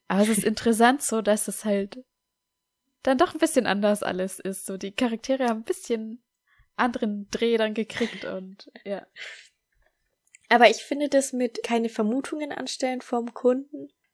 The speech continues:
Speaker 2: das könnte passen zu Lockwood. Dass er sehr schnell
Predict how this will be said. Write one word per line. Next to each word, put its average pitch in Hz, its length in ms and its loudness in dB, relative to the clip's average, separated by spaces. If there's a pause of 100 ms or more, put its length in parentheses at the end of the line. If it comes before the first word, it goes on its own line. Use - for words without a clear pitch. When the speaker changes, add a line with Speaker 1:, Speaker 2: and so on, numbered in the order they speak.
(140)
Speaker 2:
das 240 220 2
könnte 254 240 4
passen 196 420 -4
zu 185 140 -6
Lockwood. 175 540 -10 (1080)
Dass 220 300 4
er 214 640 2
sehr 220 600 2 (340)
schnell 233 600 2